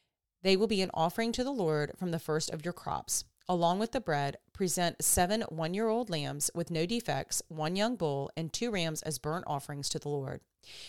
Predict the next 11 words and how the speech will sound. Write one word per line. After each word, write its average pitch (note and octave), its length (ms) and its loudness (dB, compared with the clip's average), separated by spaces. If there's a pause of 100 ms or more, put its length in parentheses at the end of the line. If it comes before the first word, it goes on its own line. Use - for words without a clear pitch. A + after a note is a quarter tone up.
(120)
These F#3 220 4
burnt A3+ 180 4
offerings, E3+ 420 0
together E3+ 400 2
with F3+ 140 -2
the F#3 80 -2
grain G#3 260 2
offerings D3+ 560 -2
and E3 180 -2
liquid F3+ 260 0
offerings, D3 520 -2